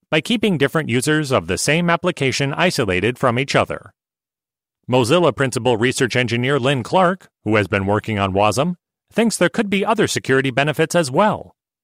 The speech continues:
Developers often rely on open source modules that can provide common functionality like password authentication. These components make life easier for programmers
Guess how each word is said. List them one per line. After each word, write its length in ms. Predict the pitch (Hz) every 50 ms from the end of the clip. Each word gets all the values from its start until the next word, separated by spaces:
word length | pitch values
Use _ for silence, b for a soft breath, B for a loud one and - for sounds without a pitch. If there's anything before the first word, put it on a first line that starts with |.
| _ _ _ _ _ _ _ _ _ _ _ -
Developers 540 | 98 90 101 117 127 131 117 - 127 110 104
often 360 | 120 120 120 - 131 117 113
rely 340 | 113 110 107 110 123 135 127
on 100 | 113 110
open 280 | 123 139 - 143 127
source 440 | 113 - 147 131 127 127 - - - _ _ _ -
modules 760 | 101 110 165 226 208 117 110 95 101 127 170 190 - - - _ _ _ _ _ -
that 140 | - 160 170
can 140 | - 170 170
provide 400 | - 160 135 170 196 220 208 160
common 320 | - 165 165 165 165 156
functionality 720 | 143 - 143 135 - - 127 117 113 123 131 139 143 151
like 220 | 139 143 147 - -
password 400 | - 175 202 175 - 180 175 170
authentication. 840 | 165 - 170 170 156 165 - - 214 214 - - - 80 - - - _ _ _ _ _ _ _ _ _ _ _ _ _ _ _
These 200 | - 101 107 98
components 540 | - 107 101 90 107 113 117 120 123 117 -
make 180 | 110 104 104 -
life 260 | 95 107 120 127 -
easier 300 | 120 123 101 131 139 143
for 160 | - - 107
programmers 640 | - - 165 185 147 135 120 117 131 160 170 -